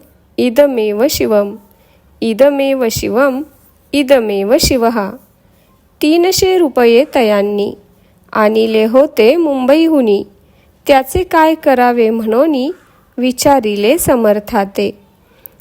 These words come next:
ऐसा प्रश्न ऐकोनी समर्थ बोलले त्या लागोनी, त्यांच्या पादुका बनवोनी येथे आणाव्या सत्वर.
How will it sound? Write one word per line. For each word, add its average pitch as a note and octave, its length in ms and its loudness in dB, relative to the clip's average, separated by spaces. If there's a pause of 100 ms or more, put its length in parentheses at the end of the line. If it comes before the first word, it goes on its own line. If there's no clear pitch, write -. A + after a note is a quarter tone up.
(140)
ऐसा A#3+ 420 2
प्रश्न C4 600 -2
ऐकोनी A3 680 -2 (500)
समर्थ G#3+ 560 0
बोलले A3+ 680 2
त्या B3 340 0
लागोनी, G3+ 640 -2 (640)
त्यांच्या A3+ 420 0
पादुका A#3+ 600 0
बनवोनी A3+ 880 0 (420)
येथे B3 460 0
आणाव्या A#3 680 -2
सत्वर. G#3+ 600 0